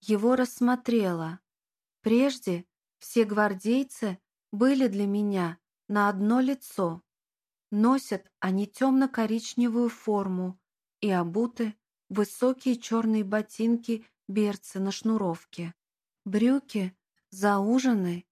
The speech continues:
и заправлены в обувь. Пиджак свободнее, чем у лакеев,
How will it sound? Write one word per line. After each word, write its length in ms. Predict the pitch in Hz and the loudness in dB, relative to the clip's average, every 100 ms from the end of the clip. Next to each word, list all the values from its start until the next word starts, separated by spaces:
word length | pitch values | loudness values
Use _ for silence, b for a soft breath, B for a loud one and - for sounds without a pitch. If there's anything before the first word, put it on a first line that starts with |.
| _ - | _ -4
и 100 | 190 | 0
заправлены 800 | 190 185 - 202 220 247 233 247 | 0 0 0 0 2 2 2 2
в 120 | 208 | 2
обувь. 540 | 196 180 180 175 - _ _ _ _ | 2 0 -4 -8 -14 _ _ _ _
Пиджак 480 | 226 208 233 262 254 | -2 0 0 0 -4
свободнее, 1000 | - 247 233 220 214 202 190 190 185 185 _ _ | 0 0 2 0 0 0 -2 -2 -4 -8 _ _
чем 280 | - 214 214 | -6 0 0
у 60 | 214 | 2
лакеев, 800 | 214 214 - 208 190 185 - | 0 -2 -6 -4 -4 -6 -10